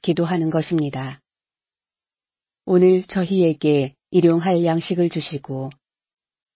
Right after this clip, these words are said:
네 번째 청원은 자녀다운 믿음을 가지고 아버지께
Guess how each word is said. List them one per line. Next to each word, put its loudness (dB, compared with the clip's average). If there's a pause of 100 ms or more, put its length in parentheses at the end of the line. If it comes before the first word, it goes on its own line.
(600)
네 2
번째 0
청원은 -2 (400)
자녀다운 2
믿음을 0
가지고 -4 (400)
아버지께 0